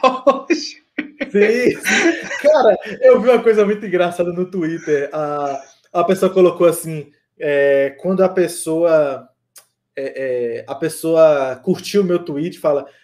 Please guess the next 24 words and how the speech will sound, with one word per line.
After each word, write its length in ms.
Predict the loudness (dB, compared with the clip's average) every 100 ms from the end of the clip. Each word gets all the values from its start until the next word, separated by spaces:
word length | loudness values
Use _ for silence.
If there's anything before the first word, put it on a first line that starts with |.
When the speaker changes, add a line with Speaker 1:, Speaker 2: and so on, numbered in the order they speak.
| _ -10
Speaker 2:
"Por 80 | -8
que 80 | -6
que 100 | -4
você 260 | -4 -2
tá 120 | -4 -4
curtindo 400 | -6 -8 -4 -4
a 40 |
minha 160 | -4 -6
indireta?" 360 | -2 0 0
Eu 40 | -4
tô 80 | -4
falando 240 | -4 -4
de 80 | -6
você, 760 | -6 -6 0 2 4 2 0
<laughs> 60 | -2
né? 160 | 0 0 0 -6 -2
Porque 220 | -2 4 2
o 240 | 4 0
Twitter 340 | 2 2 4
é 40 | 2
cheio 160 | 2
de 100 | -4
indireta, 560 | -6 -2 0 2 0 -2
né? 160 | -4